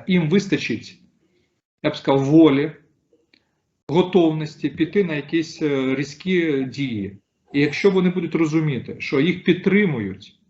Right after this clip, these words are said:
що у них буде потенціал, можливість здійснити якісь, е, конкретні дії для зміни влади в Росії.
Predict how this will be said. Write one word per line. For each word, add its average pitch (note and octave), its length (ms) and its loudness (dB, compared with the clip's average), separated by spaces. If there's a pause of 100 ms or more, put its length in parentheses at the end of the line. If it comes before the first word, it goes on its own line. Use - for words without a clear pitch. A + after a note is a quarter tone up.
(800)
що D3 220 0
у D#3+ 60 4
них F3+ 160 4
буде E3+ 200 0
потенціал, E3 720 0
можливість D#3+ 600 2
здійснити D3+ 420 -4
якісь, C#3 400 -4
е, C#3 140 0
конкретні D3 540 -2
дії F#3 400 2
для C#3+ 340 0
зміни D#3 320 -2
влади C3+ 320 2
в B2+ 80 -4
Росії. B2+ 480 -4